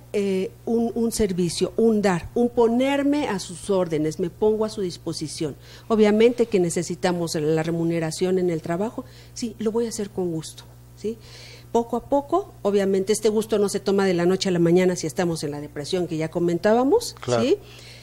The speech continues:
Speaker 1: Pero vamos a hacer estos, eh, esta conciencia de que estoy aquí para servir. No para servirme de los demás, porque a veces, ahí está la otra, ¿no?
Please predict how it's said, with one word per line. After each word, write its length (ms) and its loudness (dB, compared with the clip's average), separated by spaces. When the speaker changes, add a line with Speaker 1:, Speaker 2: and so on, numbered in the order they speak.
Speaker 1:
Pero 420 2
vamos 380 0
a 20 -2
hacer 320 0
estos, 500 -2
eh, 440 0
esta 240 0
conciencia 800 2
de 160 -2
que 80 -4
estoy 240 2
aquí 320 -4
para 220 -2
servir. 400 -6
No 220 4
para 220 6
servirme 540 2
de 80 6
los 180 2
demás, 340 0
porque 260 0
a 40 6
veces, 440 2
ahí 120 0
está 220 0
la 160 2
otra, 340 -2
¿no? 220 2